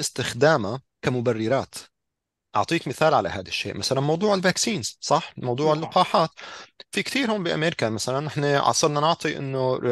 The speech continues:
Speaker 1: religious exemptions، إنه نحن إذا بمعتقدك الديني أنت لازم ما تاخد لقاحات، نحن رح نحترم المعتقد الديني على حساب صحة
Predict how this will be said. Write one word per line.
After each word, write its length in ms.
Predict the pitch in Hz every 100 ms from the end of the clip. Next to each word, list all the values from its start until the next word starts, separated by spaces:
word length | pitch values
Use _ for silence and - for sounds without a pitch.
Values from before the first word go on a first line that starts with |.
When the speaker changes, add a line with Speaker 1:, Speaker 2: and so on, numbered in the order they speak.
| 120 117
Speaker 1:
religious 340 | 135 147 156 -
exemptions، 560 | - 269 - 123 -
إنه 120 | 127
نحن 440 | 143 - 151 147 - -
إذا 540 | 120 117 120 117 117 127 - - -
بمعتقدك 680 | 117 113 107 160 156 147 -
الديني 500 | 123 123 117 101 -
أنت 200 | 117 -
لازم 360 | 117 120 123 110
ما 100 | 123
تاخد 340 | 139 - 117
لقاحات، 520 | 117 - 107 127 127
نحن 160 | 123 107
رح 180 | 107 113
نحترم 380 | - - 180
المعتقد 460 | 156 131 120 - 107
الديني 440 | 95 95 95 127 - - - - -
على 240 | 139 170
حساب 480 | - 139 - 180 113
صحة 320 | - - -